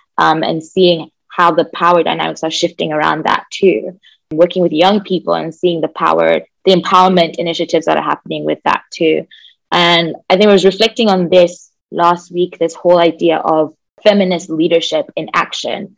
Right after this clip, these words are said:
And when I say feminist leadership, I don't mean, like, women or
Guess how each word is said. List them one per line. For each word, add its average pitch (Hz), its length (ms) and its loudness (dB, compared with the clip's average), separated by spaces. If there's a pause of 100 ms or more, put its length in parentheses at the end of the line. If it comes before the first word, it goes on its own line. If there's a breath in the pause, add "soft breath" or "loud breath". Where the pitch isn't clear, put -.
(160 soft breath)
And 170 320 0
when 185 140 2
I 190 40 4
say 240 140 4
feminist 208 420 0
leadership, 175 400 -2
I 170 100 -2
don't 175 200 2
mean, 160 440 -8 (220)
like, 151 260 -4
women 170 640 0
or 156 200 -6